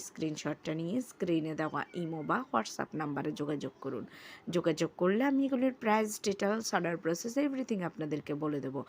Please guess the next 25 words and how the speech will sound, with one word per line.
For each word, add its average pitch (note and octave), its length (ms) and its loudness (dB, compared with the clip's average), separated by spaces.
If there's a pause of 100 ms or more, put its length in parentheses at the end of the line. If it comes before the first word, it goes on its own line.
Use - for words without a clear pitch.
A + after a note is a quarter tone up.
(400)
ভিউয়ার্স, F#3 280 4 (180)
একটু - 280 -2
ধৈর্য F3+ 240 2
সহকারে D#3+ 380 2
দেখেন, E3+ 260 -2 (100)
আরও D4+ 140 4
সু-, - 320 -4
অনেক A#3+ 400 2
সুন্দর F3+ 300 0
সুন্দর D#3 360 -2
কালেকশন C#3+ 480 -2 (160)
আছে। - 220 -8 (320)
সত্যি - 800 0 (100)
অসাধারণ G3+ 760 2
ডিজাইনের F3+ 600 2
বোরকাটা। E3+ 400 -2
এই F3 80 2
বোরকাটা E3+ 460 -4
দেখেন E3 320 -4 (360)
কি A#3+ 60 -4
সুন্দর G3 960 2 (120)
করে F#3 220 4 (100)
করা, F3 440 6
আর F#3 80 4 (160)
হাতার F#3 600 0